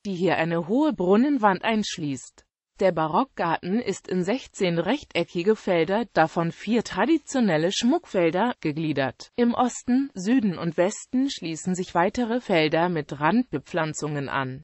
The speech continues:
Das Zentrum des Gartens bildet eine Rundbrunnenanlage mit integrierten Wasserfontänen. Im Norden des Gartens sind zwei Orangerien symmetrisch angeordnet.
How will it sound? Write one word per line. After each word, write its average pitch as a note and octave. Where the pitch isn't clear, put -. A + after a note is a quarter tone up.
Das G#3
Zentrum C4+
des D3+
Gartens E3
bildet E3
eine E3+
Rundbrunnenanlage E3+
mit F3
integrierten G3
Wasserfontänen. E3+
Im G#3
Norden G#3
des E3+
Gartens E3
sind F3+
zwei G#3
Orangerien F#3+
symmetrisch F#3
angeordnet. D3+